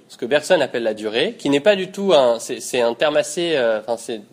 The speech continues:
du langage commun, mais c'est pas du tout évident à comprendre, hein, ce qu'il appelle la durée. Donc, euh, c'est pour ça que je, je m'appesantis dessus.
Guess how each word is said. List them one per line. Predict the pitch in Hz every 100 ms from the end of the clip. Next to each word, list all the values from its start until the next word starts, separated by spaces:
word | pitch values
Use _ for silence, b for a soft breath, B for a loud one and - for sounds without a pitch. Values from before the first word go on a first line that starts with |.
| -
du | 113
langage | 117 123 143 139
commun, | - 151 190
mais | 143
c'est | 139
pas | - 156
du | 156
tout | -
évident | 160 143 156 160
à | 135
comprendre, | 135 - 123 104 107
hein, |
ce | 139
qu'il | - 110
appelle | 104 127 113
la | 107
durée. | 107 101 98
Donc, | 95 101
euh, | 113 101
c'est |
pour | 123
ça | 139
que | 120
je, | 107 101 98
je |
m'appesantis | 107 101 117 110 104 104
dessus. | - -